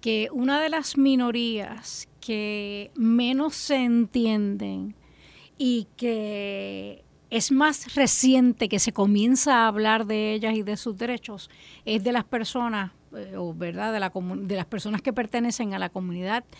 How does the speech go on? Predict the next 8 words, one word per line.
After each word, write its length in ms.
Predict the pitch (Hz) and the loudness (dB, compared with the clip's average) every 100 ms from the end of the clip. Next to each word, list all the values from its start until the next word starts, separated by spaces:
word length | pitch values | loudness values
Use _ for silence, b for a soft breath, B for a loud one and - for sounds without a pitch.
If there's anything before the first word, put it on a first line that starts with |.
| B B B | B B B
de, 760 | 196 180 202 180 175 170 165 170 _ _ _ _ _ | -4 0 2 2 0 -2 -6 -10 _ _ _ _ _
valga 320 | 202 175 180 | -8 -6 -6
la 120 | 190 190 | -6 -2
redundancia, 540 | 214 208 208 220 226 | 0 0 0 0 0
personas 380 | 180 170 175 180 | -2 -2 -2 0
con 120 | 240 | 0
experiencia 640 | 196 - 180 180 175 202 | 0 0 -2 -2 -2 -4
trans. 680 | 175 170 147 151 - - - | -6 -8 -8 -8 -6 -8 -8